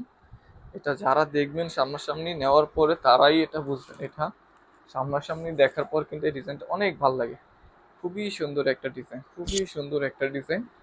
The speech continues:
অনেক ডিজাইন আছে, আরো অনেক ডিজাইন আছে, তো একটু ধৈর্য সহকারে দেখবেন, হ্যাঁ অনেক অনেক ডিজাইন আছে, আরো অনেক অনেক ডিজাইন আছে। সালোয়ারটা হচ্ছে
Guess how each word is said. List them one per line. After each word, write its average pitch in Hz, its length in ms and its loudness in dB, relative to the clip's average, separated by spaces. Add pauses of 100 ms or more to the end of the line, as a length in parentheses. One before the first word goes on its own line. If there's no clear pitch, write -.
(1120)
অনেক 226 220 4 (120)
ডিজাইন 143 300 6
আছে, 131 200 -4
আরো 135 120 6 (120)
অনেক 185 200 0 (120)
ডিজাইন 165 320 -4
আছে, 190 160 -10 (1040)
তো - 60 -16 (200)
একটু - 220 -10 (100)
ধৈর্য 147 200 2 (120)
সহকারে 165 400 4
দেখবেন, 180 260 -4
হ্যাঁ 254 140 -4 (200)
অনেক 208 200 -2 (120)
অনেক 165 140 -8 (100)
ডিজাইন 131 300 -4
আছে, - 140 -20 (800)
আরো 147 100 -6 (120)
অনেক 202 260 -4 (120)
অনেক 170 140 -4 (120)
ডিজাইন 147 340 -2
আছে। 185 140 -6 (1800)
সালোয়ারটা 131 420 4
হচ্ছে 131 200 -6